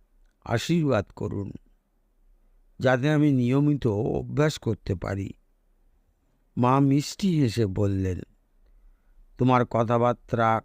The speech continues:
কাজকর্ম ও অভ্যাস সম্পর্কে সৎ থাকবে, তাহলেই অনুভব করবে কতখানি ধন্য তুমি।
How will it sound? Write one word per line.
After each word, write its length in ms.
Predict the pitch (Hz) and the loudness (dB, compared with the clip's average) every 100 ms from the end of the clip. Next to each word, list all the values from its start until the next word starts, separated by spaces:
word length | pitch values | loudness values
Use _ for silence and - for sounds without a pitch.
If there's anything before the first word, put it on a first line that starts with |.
| - | -4
কাজকর্ম 680 | 110 - - 120 120 120 113 110 123 - _ - | -4 -4 -4 -2 0 0 0 0 -4 -12 _ -14
ও 340 | - 117 - 117 | -6 -4 -2 -6
অভ্যাস 380 | 113 117 156 | -2 0 0
সম্পর্কে 840 | - - 131 110 117 110 - 98 120 - _ _ | 0 0 0 0 -2 -4 -6 -8 -8 -14 _ _
সৎ 300 | - - 127 - - | -12 -4 -2 -4 -6
থাকবে, 420 | 104 - - - - _ _ _ _ _ _ _ _ _ _ _ - | -6 -6 -10 -12 -16 _ _ _ _ _ _ _ _ _ _ _ -4
তাহলেই 440 | 135 156 175 180 | 0 2 4 4
অনুভব 400 | 151 139 135 131 - | 4 2 2 0 -2
করবে 400 | - 107 104 107 - _ _ _ _ _ _ | -4 -2 -4 -8 -10 _ _ _ _ _ _
কতখানি 540 | 117 123 131 135 127 | -2 0 2 4 4
ধন্য 380 | 110 107 104 101 | 2 2 2 0
তুমি। 320 | - 95 95 | -2 -2 -2